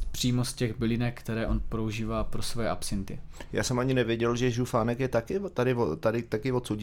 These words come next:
Speaker 2: z našeho kraje, když by se to takhle řeklo. On, ty, on, on, oni jsou tady někde taky od Brodu? Já jsem
Speaker 1: Eh, Boršice.
Speaker 2: Aha.
Speaker 1: A, no, doufám, že to jsou Boršice, u Blatnice nebo Blatnička, u
Speaker 2: Jo.
Speaker 1: Prostě je to tady dvacet kilometrů.
Speaker 2: Je to, je to,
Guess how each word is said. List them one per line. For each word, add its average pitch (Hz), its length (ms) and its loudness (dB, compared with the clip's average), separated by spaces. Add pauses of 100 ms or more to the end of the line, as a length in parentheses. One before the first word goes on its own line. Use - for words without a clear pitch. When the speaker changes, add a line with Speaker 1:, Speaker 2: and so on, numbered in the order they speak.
Speaker 2:
z 85 100 -4
našeho 101 380 2
kraje, 95 320 0
když 87 160 -8
by 101 120 -8
se 98 120 -6
to - 120 -4
takhle 98 260 0
řeklo. 92 380 0 (480)
On, 117 340 2
ty, - 140 -8
on, 117 160 2
on, 107 80 4 (160)
oni 120 200 2
jsou 117 160 -2
tady 110 220 2
někde 104 500 4 (120)
taky - 220 0
od 98 140 2
Brodu? 202 440 0
Já 131 80 -2
jsem 120 560 4
Speaker 1:
Eh, - 60 -4
Boršice. 135 680 -2 (280)
Speaker 2:
Aha. 123 340 0 (440)
Speaker 1:
A, 113 680 -4 (840)
no, 95 200 -10
doufám, 104 260 -10
že 95 60 -10
to 95 60 -12
jsou 98 140 -14
Boršice, 92 500 -12
u 98 60 -10
Blatnice 98 460 -12
nebo 98 140 -8
Blatnička, 101 600 -10
u 98 160 -12 (100)
Speaker 2:
Jo. 110 280 4 (500)
Speaker 1:
Prostě 143 320 0
je 156 140 4
to 160 100 0
tady 151 240 2
dvacet 135 400 0
kilometrů. 127 720 0
Speaker 2:
Je 131 200 4
to, 135 180 4
je 120 140 4
to, 117 120 0